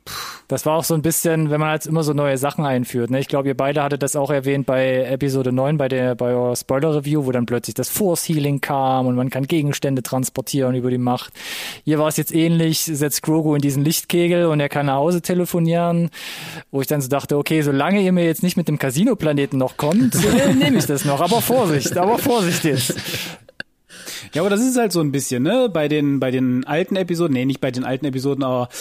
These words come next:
Speaker 2: ähm, jetzt hier mit den neuen Regeln in Episode neun zum Beispiel, mit den neuen Fähigkeiten, äh, die Momente, die du damit erzeugst, die sind, die sind schon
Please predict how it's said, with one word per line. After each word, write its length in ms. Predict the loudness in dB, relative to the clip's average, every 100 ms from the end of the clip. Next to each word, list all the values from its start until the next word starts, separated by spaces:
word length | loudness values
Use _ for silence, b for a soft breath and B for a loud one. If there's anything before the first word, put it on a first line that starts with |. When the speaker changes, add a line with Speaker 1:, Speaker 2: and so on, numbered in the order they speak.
| B -10 -4
Speaker 2:
ähm, 420 | 0 2 2 2
jetzt 300 | 0 -2 -2
hier 160 | 0
mit 140 | 0 0
den 580 | 0 -2 -4 -6 -2 0
neuen 220 | 2 2
Regeln 560 | 2 2 2 2 0 -2
in 140 | -4 -4
Episode 280 | -2 0
neun 220 | 2 0 0
zum 100 | 0
Beispiel, 340 | -2 -2 0
mit 120 | 0
den 60 | 0
neuen 180 | 0 0
Fähigkeiten, 760 | 0 0 -2 -2 -2 -2 -6 B B B -4
äh, 120 | 0
die 100 | 0
Momente, 640 | 2 2 0 0 0 0
die 120 | 2 0
du 80 |
damit 260 | 0 0 0
erzeugst, 600 | 0 0 0 0 -2 -2
die 100 | 0
sind, 180 | 2 0
die 80 | 0
sind 160 | 0
schon 180 | 2 0